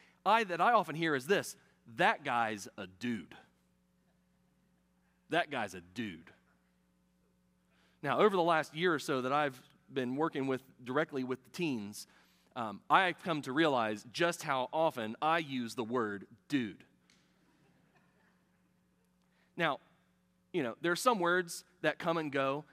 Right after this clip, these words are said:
and then there's some words that stand the test of time, and I'm pretty sure the word dude is gonna stand the test of time. It's just a great word. "What's up, dude?"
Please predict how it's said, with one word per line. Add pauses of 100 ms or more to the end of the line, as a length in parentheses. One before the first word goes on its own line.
(160)
and
then
there's
some
words (100)
that
stand
the
test
of
time, (180)
and
I'm
pretty
sure
the
word
dude (160)
is
gonna
stand
the
test
of
time. (1200)
It's
just
a
great
word.
"What's
up,
dude?"